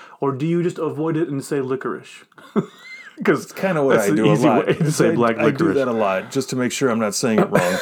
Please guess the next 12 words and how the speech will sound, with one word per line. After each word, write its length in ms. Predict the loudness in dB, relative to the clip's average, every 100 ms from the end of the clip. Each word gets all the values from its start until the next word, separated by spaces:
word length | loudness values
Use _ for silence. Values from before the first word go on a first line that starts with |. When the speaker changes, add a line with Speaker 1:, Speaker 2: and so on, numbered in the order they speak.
| -6 -8 -10 -12
Speaker 1:
<laughs> 460 | -18 -20 _ _
Speaker 2:
Let 120 | -2 2
me 60 |
ask 160 | 2 0
you 60 | -2
this. 320 | -2 -4 -12 _ _ -18
The 220 | -4 -2
bottle 1040 | -2 -6 -6 -2 0 0 0 0 0 -2 -4 -4
of 360 | -2 -2 -4 -2
black 480 | 0 0 -2 -4 -8
licorice 1000 | -2 0 0 -2 -2 -2 -4 -8 -12 -18 _
flavored 920 | -14 -6 -2 0 0 0 0 -2